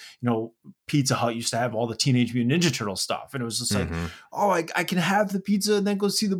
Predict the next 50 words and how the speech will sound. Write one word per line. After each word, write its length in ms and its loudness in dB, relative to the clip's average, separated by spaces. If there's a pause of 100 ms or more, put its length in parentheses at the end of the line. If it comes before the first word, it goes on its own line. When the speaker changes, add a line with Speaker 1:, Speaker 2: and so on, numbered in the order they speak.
(120)
Speaker 1:
this 200 -2
is 140 -4
crazy. 680 0
I'm, 200 -2 (100)
I'm 180 0
living 380 4
it," 240 4
you 140 2
know? 240 6
And 80 0
it 60 2
was 140 2
just, 320 2 (220)
it 160 2
reminds 640 2
me 80 2
of 120 0
that 200 -2
kind 140 -6
of 80 -2
stuff, 160 -2
which 140 -4
I 100 4
think 180 -2
is 120 2
so 160 2
exciting. 500 -2
And, 340 -18
and 120 -2
I'm 80 -2
sure 200 -2
kids 360 0
are 100 -4
just 300 -6
freaking 520 -6
out 240 -6
over 280 -8
it, 180 -6
especially 400 0
if 140 -6
they're 120 -8
fans 380 -6
of 100 -10
the, 220 -10 (100)
the 80 -12
game. 440 -12
So. 340 -4 (140)
Speaker 2:
Oh, 100 0
yeah. 220 0 (640)
Speaker 1:
Uh, 320 4